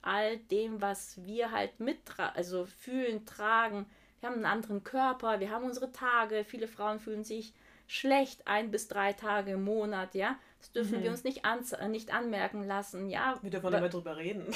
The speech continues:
Speaker 1: wir dürfen nicht darüber reden, keiner
Speaker 2: Ja.
Speaker 1: will's wissen,
Speaker 2: Ja.
Speaker 1: ja. Ähm, und ja, wir können, wenn wir das alles schlucken, wenn wir das alles verstecken,
Speaker 2: Mhm.
Speaker 1: wenn wir das alles unterdrücken, dann können wir mitmachen, dann können wir Kanzlerin werden, ja.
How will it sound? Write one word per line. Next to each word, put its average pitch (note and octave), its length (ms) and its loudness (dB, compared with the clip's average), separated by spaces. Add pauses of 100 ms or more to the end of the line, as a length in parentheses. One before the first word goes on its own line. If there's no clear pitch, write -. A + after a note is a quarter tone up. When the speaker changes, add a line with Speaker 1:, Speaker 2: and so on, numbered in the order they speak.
(300)
Speaker 1:
wir F#3 60 -4
dürfen B3+ 220 4
nicht C4 160 -2
darüber C4 380 6
reden, B3+ 320 4
keiner A3 340 4
Speaker 2:
Ja. G#3+ 40 0
Speaker 1:
will's A#3 300 2
wissen, C4+ 520 2
Speaker 2:
Ja. C4+ 340 4 (520)
Speaker 1:
ja. A3 200 4
Ähm, A#3 320 -2 (100)
und B3 400 4 (480)
ja, C4+ 360 4
wir G#3 100 4
können, C#4+ 460 2
wenn B3+ 140 2
wir B3 80 0
das C#4+ 200 0
alles E4 280 4
schlucken, A#3+ 440 2
wenn A3 120 -4
wir A3+ 80 -2
das C4+ 180 -8
alles D#4 220 -2
verstecken, G#3+ 760 -2
Speaker 2:
Mhm. G#3 40 -4
Speaker 1:
wenn G#3 200 -2
wir G#3 220 2 (380)
das C#4 120 -2
alles C4+ 240 2
unterdrücken, A3 800 -2
dann G#3+ 160 -4
können C#4+ 320 2
wir C4 120 4
mitmachen, F3+ 640 -2
dann F3 120 -8
können A#3 220 -2
wir C4+ 80 0
Kanzlerin F3 600 -4
werden, - 460 -8 (240)
ja. G#3 340 -6